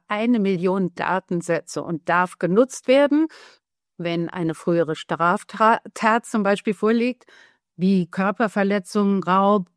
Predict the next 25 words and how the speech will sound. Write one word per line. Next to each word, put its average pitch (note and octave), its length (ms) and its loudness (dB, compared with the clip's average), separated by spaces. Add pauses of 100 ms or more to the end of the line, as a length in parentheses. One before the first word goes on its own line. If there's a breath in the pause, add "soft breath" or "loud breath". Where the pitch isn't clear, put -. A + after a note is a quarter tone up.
(100)
Diebstahl F#3+ 920 0 (300)
oder D#3+ 460 -4
Sexualdelikte. G3 1400 -2 (1040 soft breath)
Naja, F3+ 400 2
und F3+ 180 -2
auch F3 180 -8
Mord, F#3+ 600 0
wenn F#3+ 460 -2 (500 soft breath)
auch F#3+ 400 0
Wiederholungsgefahr B3 1300 0
besteht. A#3 800 -4 (140)
Das - 240 -12
heißt, F3+ 380 -2 (320 loud breath)
dass - 180 -4
man F3+ 100 2
bei E3+ 80 -4
einer F3 220 -2
Person F#3 480 0
künftig G#3 480 0
mit F#3+ 160 -2
einer F3 160 -2
ähnlichen F3 420 -2
Tat E3+ 300 -10
rechnen G#3+ 360 -2
muss. C4 320 -2